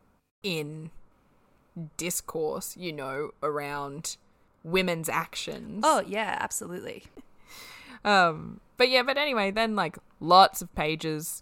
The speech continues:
Speaker 1: go by, like, lots. This book was, like, two hundred and thirty pages.
Speaker 2: Oh my God, well done.
Speaker 1: Um, thank you. I didn't realize that when I
Speaker 2: Oh.
Speaker 1: started, but anyway. Um, and essentially the only,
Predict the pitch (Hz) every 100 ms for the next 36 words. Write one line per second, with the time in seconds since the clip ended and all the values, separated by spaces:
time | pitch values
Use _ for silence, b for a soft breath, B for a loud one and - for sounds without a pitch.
0 | - 165 156 147 147 147 151 - _ -
1 | 151 147 139 - - - _ - 160 -
2 | 165 151 151 117 - 143 143 139 160 160
3 | 127 143 147 139 339 392 208 233 165 233
4 | 285 185 190 160 156 139 107 b b b
5 | b - _ _ _ _ B B B 262
6 | 269 254 226 254 208 202 180 170 135 123
7 | - - 156 143 147 190 190 185 156 135
8 | 123 117 - - 180 156 117 175 - -
9 | b b b - 175 156 143 113 175 _
10 | _ _ _ _ - 185 175 165 160 -
11 | 214 277 320 - 262 214 - - 202 190
12 | 202 202 180